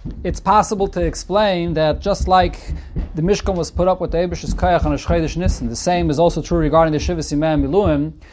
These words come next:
because it's also a Tzivui. But according to Rashi, since there was no Tzivui at all to put it up in the Shiva Simei Miluim, so you can't say that. So how did it happen?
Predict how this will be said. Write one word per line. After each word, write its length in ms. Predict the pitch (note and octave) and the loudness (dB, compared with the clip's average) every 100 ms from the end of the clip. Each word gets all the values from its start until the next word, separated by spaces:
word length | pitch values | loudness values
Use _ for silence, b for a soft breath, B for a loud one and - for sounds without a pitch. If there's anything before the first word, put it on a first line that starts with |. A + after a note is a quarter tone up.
| b b | b b
because 260 | - - C#3+ | -6 0 0
it's 140 | B2+ | 2
also 320 | E3+ A3 F#3+ D#3 | 4 4 4 -2
a 60 | |
Tzivui. 520 | C#3+ F3 C#3 C#3+ F#3 | -2 -4 -2 -2 -2
But 140 | F#3 E3+ | -2 -2
according 320 | - A3 A#3+ | 2 2 2
to 80 | G3 F#3+ | 0 2
Rashi, 600 | G#3 A#3 - D#3+ C#3+ C#3+ | 4 2 0 -4 -6 -8
since 300 | - A#3 A3 | -8 -6 -4
there 100 | G#3+ | -4
was 140 | F3+ | -4
no 160 | F#3 G3+ | -2 -4
Tzivui 360 | - A#3 G3+ G3 | -4 -6 -2 -2
at 100 | F#3 | 2
all 180 | G3+ | 2
to 80 | F3+ | 0
put 180 | - G3 | -4 -4
it 80 | G3 | 0
up 160 | F#3+ | 0
in 60 | F#3 | 0
the 80 | D#3+ | -4
Shiva 220 | - F#3+ | -4 -6
Simei 360 | - F3+ F3+ E3+ | -6 -2 0 0
Miluim, 540 | E3 G#3+ A3 F3 E3+ | 4 4 4 0 -4
so 100 | - | -4
you 140 | D#3 | -6
can't 220 | D3 D#3+ C#3 | -4 -4 -4
say 180 | C3+ | -4
that. 340 | A#2+ G#2+ G#2+ - b b | -4 -6 -12 -18 b b
So 160 | - B2+ | -12 -10
how 380 | - G3 G#3 G#3 | 2 6 6 4
did 160 | F3 | 0
it 60 | D3 | -2
happen? 340 | D3 - G#2+ | -2 -4 -10